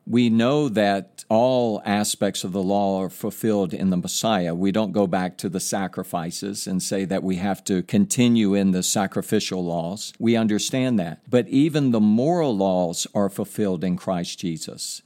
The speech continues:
And let me try to explain from a biblical perspective. "I was taught not to covet, but I found myself coveting of every kind." Paul says this.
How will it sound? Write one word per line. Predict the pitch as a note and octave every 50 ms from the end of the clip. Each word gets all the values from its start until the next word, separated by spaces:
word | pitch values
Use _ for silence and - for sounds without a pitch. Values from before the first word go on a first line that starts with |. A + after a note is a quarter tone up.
| _ -
And | G#2+ G#2+ A2 A2+
let | A#2 B2 -
me | A#2+ A2+ G#2+
try | - - A2+ G#2+ G2+ G2 G2 G2 G2 - -
to | - A#2 G#2+
explain | G2 - - - - B2 A2+ G#2+ F#2+ F2+ F2
from | - - G2 G2
a | F#2+
biblical | F#2 F2+ A#2 A#2 G#2 A2 - - G#2 F#2
perspective. | - - G#2+ F#2+ - - - A#2 G#2+ G2+ - - G2 F2 - - -
"I | - B2 C3+
was | C#3+ D3+ C3+ - -
taught | - C3 C3 B2+ - -
not | A#2+ A2+ A2 A2 F#2+ - -
to | - F#2+
covet, | - - C3+ C3+ A2+ F2 E2+ - - _ - - - _ _ _
but | - A2+ G#2
I | G#2+ G#2
found | - - B2+ A#2+ B2 B2 A#2+
myself | A2+ A2 G#2+ G#2 G2 - - - G#2+ G#2 G2+ G2+ F#2+ - - - -
coveting | - B2 A2+ F#2+ A2 G2+ F2+ G2 F#2+ F#2+ F#2
of | F2+ F2 E2
every | G2 F#2+ E2+ F#2+ F2
kind." | - - - B2+ A2 F2 E2 D#2 D2+ D#2+ - - _ _ _
Paul | _ - A2+ G#2 G2+ F#2+
says | - - A#2 A2+ G#2 - -
this. | - E2 E2+ E2+ - - - - -